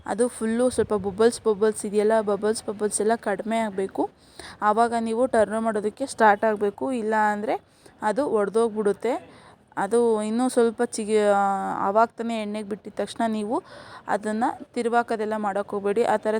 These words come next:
ತಿರುವಾಕೋಕೆ ಹೋದರೆ ಒಡೆದೋಗ್ಬಿಡುತ್ತೆ. ಈ ರೀತಿ ಸ್ವಲ್ಪ ಬಬಲ್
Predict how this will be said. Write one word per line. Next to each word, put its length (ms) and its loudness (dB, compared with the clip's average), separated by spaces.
ತಿರುವಾಕೋಕೆ 480 -2
ಹೋದರೆ 200 0
ಒಡೆದೋಗ್ಬಿಡುತ್ತೆ. 640 -2
ಈ 80 -4
ರೀತಿ 320 -4
ಸ್ವಲ್ಪ 320 0
ಬಬಲ್ 280 2